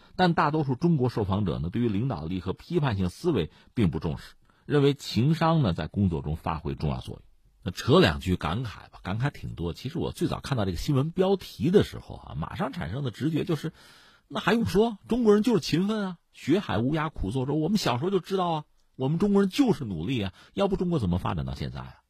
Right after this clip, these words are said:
然后仔细看了看这些数据啊，包括调查的一些结论呢，就产生一些新的想法。你看什么缅甸、尼日利亚，包括中国嘛，就确实员工很拼，它都是一些发展中国家。那我就觉得这里面可能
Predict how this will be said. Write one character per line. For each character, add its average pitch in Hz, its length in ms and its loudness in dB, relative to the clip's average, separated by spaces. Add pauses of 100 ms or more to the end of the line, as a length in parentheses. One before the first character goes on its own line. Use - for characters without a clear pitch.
(500)
然 151 160 -2
后 233 40 -2
仔 - 200 -6
细 - 160 -4
看 135 240 -4
了 120 60 -2
看 - 140 -6
这 117 80 -6
些 131 120 -2
数 143 260 -6
据 98 160 -6
啊， 67 100 -8
包 - 80 -10
括 - 120 -12
调 123 160 -4
查 - 160 -6
的 139 80 -4
一 120 40 -4
些 139 140 -4
结 135 240 -6
论 214 240 0
呢， 67 120 -6 (380)
就 - 60 -8
产 - 220 -6
生 120 100 0
一 131 60 0
些 151 100 -6
新 180 260 -4
的 156 80 -6
想 - 300 -18
法。 - 180 -20
你 - 80 -16
看 135 140 -4
什 113 60 0
么 131 100 2
缅 82 340 -2
甸、 98 360 -4
尼 101 40 -2
日 135 140 -4
利 139 200 -6
亚， 139 180 -6
包 117 100 -6
括 98 120 -6
中 120 200 -10
国 71 160 -10
嘛， 69 140 -12 (580)
就 123 140 -6
确 151 200 4
实 127 140 4
员 98 300 4
工 107 240 0
很 69 220 -4
拼， - 360 -10 (540)
它 - 100 -10
都 202 160 4
是 147 140 0
一 - 20 -4
些 139 140 -2
发 160 280 -4
展 - 200 -12
中 - 160 -18
国 - 160 -20
家。 - 100 -20 (420)
那 147 120 2
我 104 100 8
就 101 120 2
觉 85 120 4
得 98 80 -2
这 123 140 0
里 80 100 -2
面 71 160 -8
可 - 160 -12
能 76 400 -8